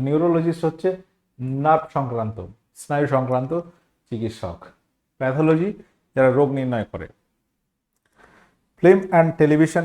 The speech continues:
Institute of India, এটি কোথায় অবস্থিত? Film and Television Institute, এটি ভারতের কোথায় অবস্থিত আছে? গোপালপুর,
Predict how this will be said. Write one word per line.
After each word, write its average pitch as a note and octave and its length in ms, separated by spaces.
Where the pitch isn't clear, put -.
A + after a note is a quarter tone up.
Institute D#3 400
of C#3+ 60
India, C#3+ 280
এটি B2+ 180
কোথায় C3 300
অবস্থিত? B2+ 320
Film D#3+ 200
and C#3 180
Television C#3 440
Institute, - 600
এটি B2+ 120
ভারতের B2+ 340
কোথায় A#2+ 400
অবস্থিত A2 380
আছে? G#2+ 160
গোপালপুর, C3+ 460